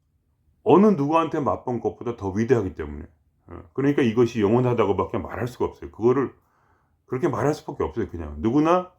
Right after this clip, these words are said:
그것을 맛보면 알게 되는 거죠. 그러니까 그 마음의 베이스가 그렇게 돼버리기 때문에 '내가 새로운 인간이구나. 나는 이제 다시 태어났구나.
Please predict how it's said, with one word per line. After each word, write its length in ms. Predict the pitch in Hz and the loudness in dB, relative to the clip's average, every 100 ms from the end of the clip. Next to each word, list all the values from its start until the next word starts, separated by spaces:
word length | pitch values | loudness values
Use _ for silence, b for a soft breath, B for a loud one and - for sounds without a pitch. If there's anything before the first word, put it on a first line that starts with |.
| _ _ _ _ _ | _ _ _ _ _
그것을 360 | 113 123 117 127 | 0 2 2 0
맛보면 460 | 80 71 113 110 | -4 -2 -2 0
알게 200 | 76 78 | -2 -4
되는 200 | 73 71 | -10 -14
거죠. 140 | 69 69 | -16 -10
그러니까 200 | 110 143 | -10 -10
그 120 | - 170 | -2 0
마음의 640 | 123 87 98 131 139 - _ | 2 0 0 0 -2 -6 _
베이스가 540 | 92 117 143 - 123 | 0 0 0 0 0
그렇게 220 | 117 92 90 | 0 -4 -2
돼버리기 420 | 90 87 80 78 | 0 -2 -4 -6
때문에 300 | 87 110 113 b b b b - | -6 -6 -10 b b b b -12
'내가 200 | - 101 | -4 -4
새로운 520 | - 160 160 156 143 | -4 -6 -2 0 0
인간이구나. 840 | 92 85 90 80 73 73 69 76 76 _ _ _ _ _ _ _ _ _ - | -2 -2 -4 -4 -6 -8 -10 -14 -20 _ _ _ _ _ _ _ _ _ -6
나는 420 | 85 120 127 123 - | -2 0 -2 -6 -12
이제 220 | 82 101 | -8 -8
다시 260 | - 85 | -8 -14
태어났구나. 720 | - 160 151 87 - 76 87 | -10 -4 -4 -4 -8 -12 -12